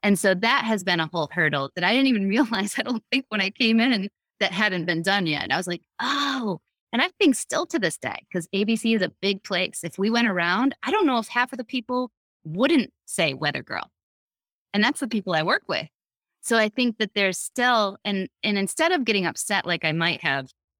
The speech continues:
fifteen years ago, now I take it as a challenge. And I'm like, "Great, let's graciously let them know. Let's, let's, let's show 'em, you know, in the best way, not, like, show 'em, but, but display and, and use my platform in this place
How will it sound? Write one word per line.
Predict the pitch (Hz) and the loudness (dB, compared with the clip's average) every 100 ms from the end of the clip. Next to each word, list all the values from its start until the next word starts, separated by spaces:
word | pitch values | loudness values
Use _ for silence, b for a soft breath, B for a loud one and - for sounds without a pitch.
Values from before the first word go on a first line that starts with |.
| _ | _
fifteen | - 180 - 165 151 | -4 -4 -2 -4 0
years | 156 160 | 0 -2
ago, | 147 - - _ _ _ _ _ | -6 -6 -8 _ _ _ _ _
now | 196 226 247 | 0 2 2
I | 208 | 0
take | 196 180 | -2 0
it | |
as | 160 156 | -2 -4
a | |
challenge. | - 160 - - 185 - | -4 -4 -4 -10 -18 -6
And | 175 | -4
I'm | 175 | -2
like, | 170 _ | -4 _
"Great, | - 170 147 _ _ _ | -6 -4 -4 _ _ _
let's | 247 - | -6 -6
graciously | - 214 220 247 226 208 | -4 0 0 -2 -2 -2
let | 185 175 - | 0 -2 -4
them | 147 | -6
know. | 147 - _ _ _ _ _ _ - | -6 -10 _ _ _ _ _ _ -4
Let's, | 196 214 - - _ | -2 -2 -6 -14 _
let's, | 190 196 - | -4 -4 -2
let's | 214 220 | -2 0
show | - 170 135 | -2 -2 -4
'em, | - - _ - | -10 -18 _ -2
you | 196 | 2
know, | 185 190 202 | 2 2 2
in | 220 | 2
the | |
best | 214 240 - | 2 -2 -2
way, | 156 117 | -6 -2
not, | 226 269 | -2 0
like, | 151 - | -2 -2
show | - 170 | -2 -2
'em, | 120 113 _ _ _ - | -6 -12 _ _ _ 0
but, | 185 - _ _ | 0 0 _ _
but | 196 196 180 _ 170 | -2 -2 -2 _ -2
display | 208 - - 220 202 - - 202 - | -2 -2 -4 0 0 -2 -8 -12 -2
and, | 185 175 | -2 0
and | 180 180 | 0 2
use | 185 233 233 190 - _ | 2 4 2 0 -4 _
my | 202 190 170 170 | -8 -2 0 0
platform | 170 208 240 - 175 165 | 0 -2 -2 -2 -4 -2
in | 160 | -6
this | - | -8
place | - 220 185 156 - | -4 0 0 -2 -10